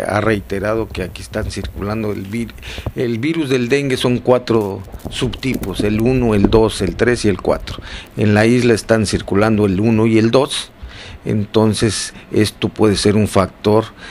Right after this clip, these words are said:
de que ya hayan las personas que están con estos cuadros un poquito más agresivos,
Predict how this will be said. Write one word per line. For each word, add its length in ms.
de 240
que 200
ya 180
hayan 420
las 200
personas 540
que 120
están 340
con 260
estos 480
cuadros 520
un 120
poquito 320
más 220
agresivos, 540